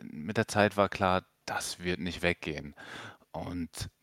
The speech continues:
das war nicht einfach ein, „Ich möchte jetzt gern das oder jenes Auto haben“ oder so. Das war einfach eine Herzensangelegenheit. Du hast dir damals sehr, sehr, sehr stark Kinder gewünscht. Und es hat wirklich den Anschein gemacht,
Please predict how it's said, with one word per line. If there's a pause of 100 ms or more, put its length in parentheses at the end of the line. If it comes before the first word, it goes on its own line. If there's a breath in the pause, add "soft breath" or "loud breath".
(120)
das
war
nicht
einfach
ein,
„Ich
möchte
jetzt
gern (540 loud breath)
das
oder
jenes
Auto
haben“
oder
so.
Das
war
einfach
eine
Herzensangelegenheit. (500 loud breath)
Du
hast
dir (380)
damals
sehr,
sehr,
sehr
stark (120)
Kinder
gewünscht. (400 loud breath)
Und
es
hat
wirklich
den
Anschein
gemacht,